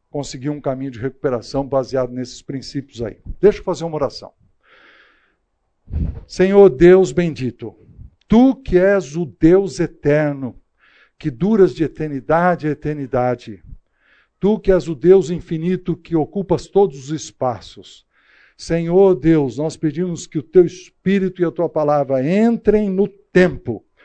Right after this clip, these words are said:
no teu kairós, nesse momento aqui no coração de todos nós, e nos leve ao arrependimento, à reflexão, a, a decisões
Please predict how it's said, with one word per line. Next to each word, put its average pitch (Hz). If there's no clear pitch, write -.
no 143
teu 214
kairós, 170
nesse 165
momento 165
aqui 143
no 160
coração 185
de 135
todos 170
nós, 131
e 160
nos 127
leve 175
ao 160
arrependimento, 147
à 156
reflexão, 147
a, 156
a -
decisões 170